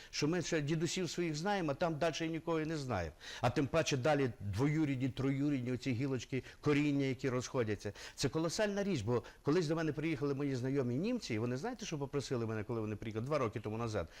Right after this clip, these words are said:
приїхали сюди, вони попросили, щоб їх повели на звичайне кладовище. Я думаю, їх поведу на Байкове, там, де пам'ятники в нас. Вони кажуть: «Ні, ні, на звичайне». А потім вони мені розказали, бо вони побачили,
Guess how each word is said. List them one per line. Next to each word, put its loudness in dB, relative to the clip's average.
приїхали 0
сюди, -2
вони 0
попросили, -2
щоб -4
їх -4
повели 0
на 4
звичайне 2
кладовище. 0
Я 0
думаю, 2
їх -6
поведу 0
на -2
Байкове, 0
там, -8
де -8
пам'ятники 0
в -4
нас. -6
Вони -6
кажуть: -8
«Ні, -6
ні, -2
на -2
звичайне». -2
А 0
потім 0
вони 0
мені -2
розказали, 0
бо -2
вони 0
побачили, 0